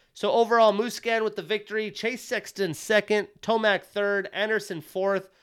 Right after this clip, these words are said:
Barcia fifth, Stewart ninth. That wreck really messed some things up for him. So in the season points, we got Tomac way ahead at three oh two, Anderson in second, two forty-six.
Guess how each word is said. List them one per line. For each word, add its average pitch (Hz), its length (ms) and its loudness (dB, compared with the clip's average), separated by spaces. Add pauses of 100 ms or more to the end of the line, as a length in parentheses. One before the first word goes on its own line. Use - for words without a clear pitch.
(320)
Barcia 233 400 4
fifth, 185 460 -2
Stewart 208 560 0
ninth. 175 560 2 (320)
That 175 220 0
wreck 175 240 0
really 170 400 -2 (100)
messed 160 300 -6
some 156 120 -12
things 151 260 -10
up - 180 -8
for 147 100 -12
him. 123 200 -16 (1300)
So 214 320 2
in 226 100 -2
the 208 140 0
season 262 480 -4
points, 254 360 2
we 240 80 -8
got 220 240 2
Tomac 247 440 0
way 233 220 0
ahead 220 280 2
at 175 140 -2
three 220 240 -4
oh 180 80 2
two, 254 480 -8 (420)
Anderson 240 460 2
in 202 100 0
second, 226 460 -2
two 226 160 -6
forty-six. 220 800 -4